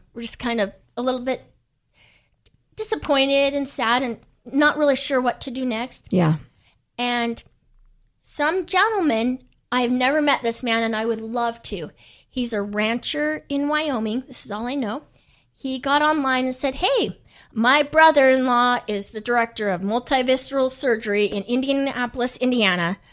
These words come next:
Speaker 1: Let me call him. Let me get your number. I'll get him on the phone, and you can talk to him today."
Speaker 2: Wow.
Speaker 1: Wow. Yeah.
Speaker 2: And that's what connected you to the
Speaker 1: Yes.
Speaker 2: right surgeon
Speaker 1: The
Speaker 2: and the
Speaker 1: right
Speaker 2: right
Speaker 1: surgeon.
Speaker 2: That is
Speaker 1: I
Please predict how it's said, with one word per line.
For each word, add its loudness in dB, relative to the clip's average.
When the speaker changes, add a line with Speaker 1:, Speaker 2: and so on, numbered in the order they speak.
Speaker 1:
Let 2
me 0
call 4
him. 0
Let 2
me -2
get -4
your -2
number. 0
I'll 0
get -4
him -2
on -2
the -6
phone, -4
and 0
you -4
can -12
talk -6
to -12
him -8
today." 2
Speaker 2:
Wow. 10
Speaker 1:
Wow. 4
Yeah. 2
Speaker 2:
And 10
that's 10
what 4
connected 2
you 4
to 4
the 6
Speaker 1:
Yes. 4
Speaker 2:
right 8
surgeon 4
Speaker 1:
The 6
Speaker 2:
and 6
the 8
Speaker 1:
right 6
Speaker 2:
right 6
Speaker 1:
surgeon. -2
Speaker 2:
That 0
is -2
Speaker 1:
I 4